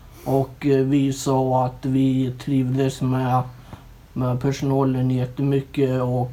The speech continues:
vi, vi var inte, vi var inte rädda för dem. Och vi, ja. Det pratade vi om.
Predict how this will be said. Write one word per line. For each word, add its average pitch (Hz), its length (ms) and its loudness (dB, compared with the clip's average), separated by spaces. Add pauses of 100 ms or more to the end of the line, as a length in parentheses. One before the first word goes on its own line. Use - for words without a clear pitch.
vi, 127 580 0 (800)
vi 131 140 0
var 131 100 2
inte, 131 140 -4 (140)
vi 135 180 2
var 135 220 2
inte 131 220 -2
rädda 135 460 2
för 131 340 0
dem. 127 520 0 (600)
Och 127 300 -4
vi, 123 600 0 (380)
ja. 120 300 0 (2500)
Det 120 200 -6
pratade 123 500 -4
vi 123 60 -4
om. 117 280 -4